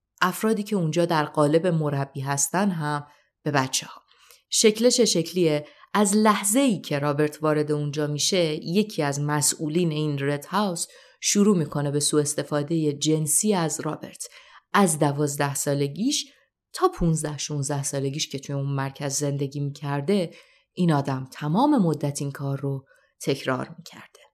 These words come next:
زندگی بی دردسری هم نداشته. توی دوازده سالگیش سعی می‌کنه توی زمین فوتبال به یک دختری تعرض بکنه، می‌گیرنش، میارنش برای اینکه حالا تنبیهش بکنن و هیچ اثری از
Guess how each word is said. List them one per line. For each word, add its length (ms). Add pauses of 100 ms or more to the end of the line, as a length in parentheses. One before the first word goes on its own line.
(480)
زندگی 520
بی 140
دردسری 600
هم 300
نداشته. 560
توی 200
دوازده 640
سالگیش 800
سعی 280
می‌کنه 340
توی 240
زمین 400
فوتبال 440
به 100
یک 160
دختری 380
تعرض 540
بکنه، 560 (440)
می‌گیرنش، 840 (140)
میارنش 720
برای 380
اینکه 440
حالا 340 (340)
تنبیهش 680
بکنن 460
و 80
هیچ 420
اثری 400
از 240